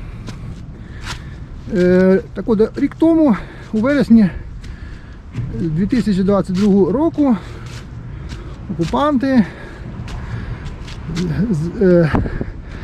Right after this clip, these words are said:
з-, е, зібралися легітимізувати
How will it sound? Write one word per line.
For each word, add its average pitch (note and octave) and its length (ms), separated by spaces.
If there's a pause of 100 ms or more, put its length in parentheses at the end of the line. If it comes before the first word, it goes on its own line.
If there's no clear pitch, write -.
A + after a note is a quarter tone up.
(380)
з-, D3+ 400
е, E3+ 120
зібралися A#3 560 (1300)
легітимізувати A#3 920